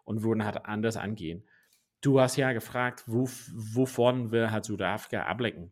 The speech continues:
Das zum Beispiel, davon werden die halt ablenken. Diesen sieben eins Ding ist absolutes Quatsch.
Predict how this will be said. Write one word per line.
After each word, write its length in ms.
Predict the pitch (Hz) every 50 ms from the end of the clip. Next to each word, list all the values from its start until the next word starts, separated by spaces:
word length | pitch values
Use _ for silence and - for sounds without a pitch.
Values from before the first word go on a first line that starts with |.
| _ -
Das 480 | 113 120 156 170 - - - - -
zum 120 | - 101 98
Beispiel, 280 | 90 90 92 95 87 -
davon 540 | - 95 95 113 - - 175 156 120 82 90
werden 240 | 101 98 92 90 87
die 120 | 87 87
halt 100 | 87 85
ablenken. 480 | - 71 82 - 85 85 - 85 90 - _ - - - _ -
Diesen 240 | 127 127 139 131 113
sieben 260 | 131 151 160 156 -
eins 320 | 73 98 120 147 147 147
Ding 200 | - 170 165 160
ist 220 | 147 127 - - - _
absolutes 720 | - 117 127 135 139 - - - 117 117 117 120 120 117
Quatsch. 400 | - - - 110 110 - - -